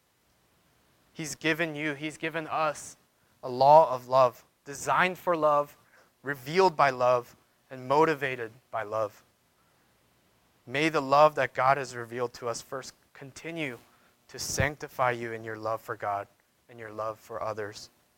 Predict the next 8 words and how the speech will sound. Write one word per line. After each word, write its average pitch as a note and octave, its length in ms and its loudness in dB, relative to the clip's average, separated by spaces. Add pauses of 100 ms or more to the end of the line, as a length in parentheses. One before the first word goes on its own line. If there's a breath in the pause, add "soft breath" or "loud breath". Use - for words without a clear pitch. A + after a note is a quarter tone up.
(680)
May B2+ 120 -2
we C#3+ 120 0
learn D3+ 240 2
to - 80 -12
be C3+ 100 -4
patient D#3 600 -8
and A#2+ 200 -16
long-suffering E3 960 -4